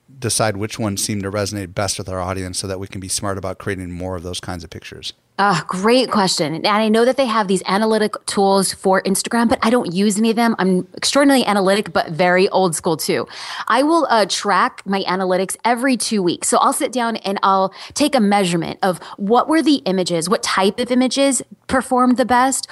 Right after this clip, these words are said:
Speaker 2: which got the most likes, comments, who did, which image got a lot of tagging. I love when people tag from my account because it's a, basically a billboard, like, "Come see what's happening on this Instagram account."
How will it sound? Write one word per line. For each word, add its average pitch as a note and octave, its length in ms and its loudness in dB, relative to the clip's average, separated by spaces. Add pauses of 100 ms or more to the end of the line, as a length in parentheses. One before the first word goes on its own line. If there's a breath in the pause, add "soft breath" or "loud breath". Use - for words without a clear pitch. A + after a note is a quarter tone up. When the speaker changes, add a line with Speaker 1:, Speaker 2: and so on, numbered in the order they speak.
(180 loud breath)
Speaker 2:
which A3+ 220 0
got A3 140 -2
the G3+ 80 0
most F3 200 0
likes, G#3 520 2
comments, G3 540 0
who C4+ 180 0
did, C4+ 140 4 (100)
which A3 280 0 (260)
image A3+ 240 2
got G#3 120 0
a F#3+ 60 0
lot F3+ 160 2
of D#3+ 80 -4
tagging. G3 540 0
I A3 120 2
love G3+ 380 2
when F#3 120 -4
people F3+ 300 -2
tag E3+ 480 0
from E3+ 200 -4
my D#3+ 120 0
account D#3 540 -2 (340 loud breath)
because A3+ 260 0
it's G3 320 -2
a, G3 100 2
basically G3 540 0
a E3+ 60 2
billboard, E3 640 2
like, F3 160 0
"Come F#3+ 240 2
see F3+ 160 -2
what's F3 140 -2
happening E3+ 400 0
on E3+ 100 0
this D#3+ 160 -4
Instagram F#3 420 -2
account." D#3+ 340 -2